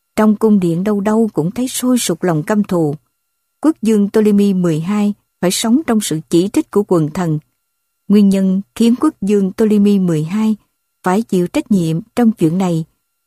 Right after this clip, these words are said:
bởi sau khi quốc vương Thutmose ba và quốc vương Ptolemy mười một qua đời, người dân Ai Cập đã lập Ptolemy mười hai lên làm quốc vương. Là con trai của quốc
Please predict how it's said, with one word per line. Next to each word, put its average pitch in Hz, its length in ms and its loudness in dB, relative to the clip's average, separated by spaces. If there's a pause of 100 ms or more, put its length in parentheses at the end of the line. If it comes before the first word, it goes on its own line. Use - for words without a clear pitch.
bởi 165 240 0
sau 226 200 -2
khi 220 220 0
quốc 277 300 -4
vương 202 340 2 (800)
Thutmose 202 560 0 (120)
ba 190 320 -2 (360)
và 165 360 0
quốc 285 300 -4
vương 202 340 2
Ptolemy 208 520 2
mười 170 240 0
một 147 400 -4
qua 220 240 0
đời, 160 340 -2 (640)
người 185 320 0
dân 240 160 2
Ai 240 120 0
Cập - 300 -6
đã 170 180 -4
lập 214 220 -4 (200)
Ptolemy 220 420 2
mười 170 320 0
hai 220 340 -2
lên 208 180 0
làm 160 180 -2
quốc 277 240 -4
vương. 226 280 2 (760)
Là 165 220 -2
con 214 260 0
trai 226 280 -4
của 170 160 -2
quốc 254 160 -4